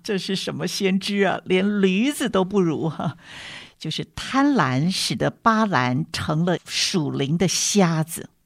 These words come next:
正如下面三十二节，天使责备他的，说他是行为偏僻哈，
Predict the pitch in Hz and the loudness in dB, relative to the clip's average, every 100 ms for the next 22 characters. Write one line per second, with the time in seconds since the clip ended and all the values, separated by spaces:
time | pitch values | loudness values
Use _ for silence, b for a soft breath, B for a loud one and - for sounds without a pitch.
0 | _ 277 214 156 151 196 - 185 170 - | _ 0 2 2 0 -2 -4 -2 -2 0
1 | 233 220 - 196 - 139 160 - 220 226 | 0 2 2 2 2 -2 -2 -4 2 2
2 | 214 175 - 131 151 202 156 165 156 160 | 2 -2 -4 -4 0 0 0 -4 -4 -6
3 | - 165 185 175 180 165 B B - - | -4 -6 -4 -2 -2 -4 B B -2 0
4 | 170 196 220 165 170 - - 254 247 247 | 4 4 4 2 0 -4 0 4 6 4
5 | 240 - 220 170 - | 2 -2 -2 -4 -8